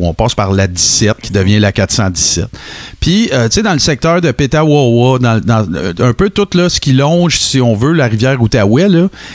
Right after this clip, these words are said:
il y avait des territoires dans ce secteur-là, dans les années cinquante, soixante, qui étaient des territoires qui fonctionnaient juste l'été. Et c'était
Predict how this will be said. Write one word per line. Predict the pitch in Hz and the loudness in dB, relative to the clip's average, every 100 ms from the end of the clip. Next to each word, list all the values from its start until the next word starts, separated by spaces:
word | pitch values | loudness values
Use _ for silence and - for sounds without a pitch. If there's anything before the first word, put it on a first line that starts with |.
| - | -2
il | |
y | 117 | 0
avait | 120 208 | 2 2
des | 240 | 0
territoires | 180 160 117 135 135 175 196 151 | 2 2 2 2 2 2 2 0
dans | 113 | 0
ce | 113 104 | 0 -2
secteur-là, | 113 - 120 104 110 160 | -2 0 0 2 2 2
dans | 143 | 0
les | 107 | 0
années | 113 113 | 2 2
cinquante, | 127 123 107 127 147 | 2 0 0 0 -2
soixante, | - 104 92 143 160 | 0 0 0 0 -2
qui | - | -2
étaient | 101 165 | -2 0
des | 165 | 0
territoires | 139 117 92 131 175 | -2 -2 -2 -2 -2
qui | - | -2
fonctionnaient | 123 101 113 113 131 | -2 0 0 2 2
juste | 110 - - | 0 0 2
l'été. | 113 120 120 120 123 - _ _ _ - - - - | 2 2 0 -2 -4 -12 _ _ _ -20 -20 -20 -4
Et | 123 113 | 0 2
c'était | - 127 - 156 | 0 -2 0 0